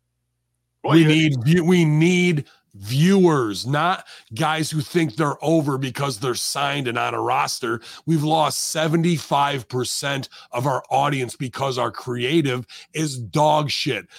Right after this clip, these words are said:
Speaker 2: because we have indie guys who have no idea how to work for T V or do long-term storytelling across the board, that they get to do whatever they want. And then we have agents who just collect a check because they go, "Eh, the kids won't listen to us."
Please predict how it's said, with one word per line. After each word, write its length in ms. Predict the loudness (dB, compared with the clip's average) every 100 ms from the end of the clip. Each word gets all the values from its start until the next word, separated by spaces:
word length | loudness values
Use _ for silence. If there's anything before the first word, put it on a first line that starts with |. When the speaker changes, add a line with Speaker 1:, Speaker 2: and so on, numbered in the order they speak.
| -6
Speaker 2:
because 340 | -4 -2 -2
we 120 | 0 -2
have 260 | -2 -6 -4
indie 320 | 0 0 0
guys 360 | -2 -2 -4 -4
who 120 | -2
have 160 | -2 -2
no 280 | -2 0 0
idea 360 | -2 -2 -2
how 120 | -2
to 100 | -2
work 260 | -2 -4 -6
for 140 | -10
T 240 | -8 -8 -6
V 320 | -4 -6 -6 -12 -14
or 180 | -2 0
do 240 | 2 2 2
long-term 560 | 0 -2 -4 -4 -4
storytelling 840 | -6 -4 -2 -2 -2 -4 -4 -4 -6 _ -10
across 480 | -10 -4 -2 -2 -4
the 120 | -8
board, 460 | -2 0 2 0 -4 _ _ _ -20 _ _ _ _ -12 -2
that 340 | -2 -2 -2
they 120 | 0
get 200 | 2 0
to 80 | 0
do 160 | 4 6
whatever 340 | 6 2 0
they 140 | 0
want. 340 | 2 2 2 0
And 140 | 0
then 100 | 0
we 120 | 0
have 220 | -2 -4 -4
agents 500 | -2 0 0 -2 -4 -10 -12
who 140 | -2 0
just 280 | 0 -2 -4
collect 380 | -2 -4 -4
a 60 | -6
check 300 | -4 -4 -4
because 260 | -6 -6 -4
they 120 | -4
go, 220 | -2 -2 0
"Eh, 280 | 0 0 -2 -10 -20 _
the 100 | -14
kids 320 | -2 -2 0
won't 240 | 2 2 4
listen 400 | 2 0 -2 -2
to 220 | 2 2
us." 300 | 2 0 -8